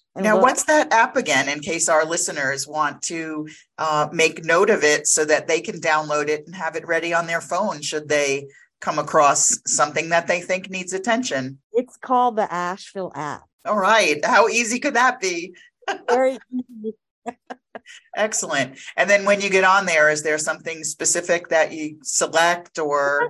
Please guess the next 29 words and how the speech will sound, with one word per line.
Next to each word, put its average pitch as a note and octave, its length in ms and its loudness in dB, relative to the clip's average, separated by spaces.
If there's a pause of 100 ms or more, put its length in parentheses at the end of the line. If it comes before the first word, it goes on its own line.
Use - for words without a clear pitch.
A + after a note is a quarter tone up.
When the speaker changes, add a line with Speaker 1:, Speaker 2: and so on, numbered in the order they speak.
(120)
Speaker 2:
Different E4+ 480 -6
things. C4+ 580 0
It's B3+ 280 -6
not C#4+ 360 0
only C4+ 580 -2
just A#3 500 -6
for A3+ 680 -2 (220)
that, A3+ 480 -2
but, G#3 400 -2 (420)
um, G3 180 -2
Speaker 1:
Well, A#3+ 180 4
if B3 60 0
Speaker 2:
but F3 60 -14
Speaker 1:
that's B3 260 4
what A3 160 0
you A3+ 100 -4
wanted G#3+ 320 2
to G#3+ 120 -6
do, G3+ 240 -2
what's E3 280 -4
it F#3 140 -10
called? E3+ 360 0
What's E3+ 200 -2
the E3 140 -4
button D#3+ 400 -2
or D3 180 -2
the C#3+ 180 -4
feature E3+ 380 -10
called? B2+ 440 -2